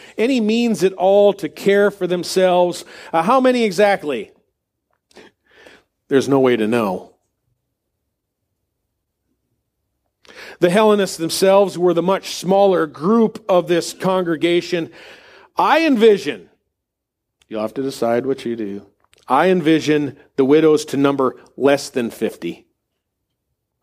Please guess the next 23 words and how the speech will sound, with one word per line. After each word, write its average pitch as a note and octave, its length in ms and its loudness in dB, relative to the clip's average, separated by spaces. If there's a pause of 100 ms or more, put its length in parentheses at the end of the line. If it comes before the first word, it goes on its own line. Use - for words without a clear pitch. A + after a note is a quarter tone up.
(800)
In D#3+ 80 -2
fact, D#3+ 240 0 (160)
I F#3 200 2
envision D3 440 0
it C#3 180 -2
to C#3 80 -6
be C3 460 -2 (1120)
a C#3+ 40 -6
good C#3+ 240 -2
bit G3 200 2
less C#3 260 -4
than A2 140 -6
fifty. - 560 -6 (920)
What C#4+ 140 0
about F#4 260 0
twenty-five? B2+ 880 -4 (1400)
Were F#4 120 2
there F#4+ 100 0
twenty-five F#3 760 0
Hellenistic D#3 600 -4
widows D3 460 0
left D3+ 200 -2
alone? D#3 200 -4